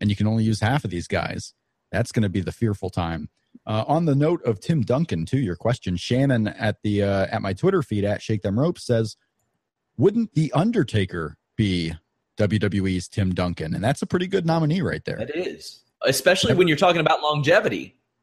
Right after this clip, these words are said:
Speaker 1: Longevity, never the top guy, but a sure, fi-, not a, you know, Randy Orton is questionable as far as he's, like, on maybe a top five or even top ten guy in W W E history.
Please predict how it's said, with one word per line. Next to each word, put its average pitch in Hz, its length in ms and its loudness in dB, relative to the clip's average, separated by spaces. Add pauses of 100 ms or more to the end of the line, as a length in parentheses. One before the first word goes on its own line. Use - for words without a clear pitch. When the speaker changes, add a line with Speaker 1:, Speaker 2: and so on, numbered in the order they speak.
(180)
Speaker 1:
Longevity, 135 600 2
never 135 300 2
the 127 100 -6
top 127 320 -4
guy, 131 240 2
but 127 160 0
a 98 60 -4
sure, 123 260 -2
fi-, - 240 -6
not 135 220 0
a, 127 100 -2 (160)
you 123 140 0
know, 95 120 0
Randy 165 380 0
Orton 170 260 0
is 120 120 0
questionable 85 580 -4
as 78 80 -8
far 104 280 -2
as 95 120 -4
he's, 98 240 -2
like, 95 440 -4 (220)
on 107 500 0 (340)
maybe 110 300 2
a 98 60 2
top - 380 -6
five 101 380 -2
or 98 100 0
even 101 200 0
top 101 260 -2
ten 104 220 0
guy 101 200 2
in 101 80 0
W 98 180 0
W 98 240 -2
E 95 80 -2
history. 139 440 -2